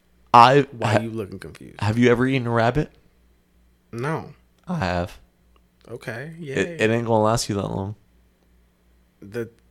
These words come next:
Speaker 2: they were cloning them.
Speaker 1: However fast that they can clone and they can fuck, ain't gonna happen.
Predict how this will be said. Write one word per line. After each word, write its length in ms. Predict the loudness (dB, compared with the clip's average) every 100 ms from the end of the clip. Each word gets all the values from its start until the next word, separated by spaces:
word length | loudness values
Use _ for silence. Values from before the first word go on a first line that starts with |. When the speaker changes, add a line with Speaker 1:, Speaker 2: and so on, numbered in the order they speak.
| _
Speaker 2:
they 80 | -12
were 140 | -10 -14
cloning 800 | -16 -12 -6 -4 -4 -4 -8
them. 480 | -12 -18 -20 -20 -20 -14
Speaker 1:
However 640 | -4 -4 -2 -4 -4 -4
fast 600 | -2 0 0 -2 -6 -6
that 180 | -8 -6
they 180 | -6 -4
can 200 | -4 -4
clone 420 | -2 0 0 0
and 160 | -4
they 80 | -6
can 180 | -4 -6
fuck, 400 | -2 0 0 -4 -20 _ _ _ _ _ _ _ _ _ -6
ain't 180 | -6 -4
gonna 200 | -4 -4
happen. 340 | -4 -6 -12